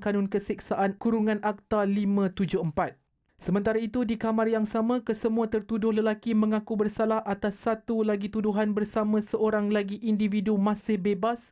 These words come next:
iaitu dengan sengaja mendatangkan kecederaan terhadap mangsa di lokasi, tarikh dan masa yang sama mengikut Seksyen tiga dua tiga Kanun Keseksaan.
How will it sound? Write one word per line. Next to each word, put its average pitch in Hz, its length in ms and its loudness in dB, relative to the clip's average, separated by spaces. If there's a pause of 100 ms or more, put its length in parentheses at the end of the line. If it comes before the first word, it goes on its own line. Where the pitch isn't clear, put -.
(100)
iaitu 226 320 2
dengan 247 240 2
sengaja 233 480 0
mendatangkan 226 720 0
kecederaan 220 560 0
terhadap 214 400 0
mangsa 214 560 2
di 214 160 0
lokasi, 202 800 -2
tarikh 233 400 2
dan 220 160 2
masa 220 400 2
yang 208 240 0
sama 208 400 2
mengikut 208 400 0
Seksyen 202 400 -2
tiga 202 480 0
dua 196 320 0
tiga 190 400 -2
Kanun 185 320 0
Keseksaan. 170 640 -2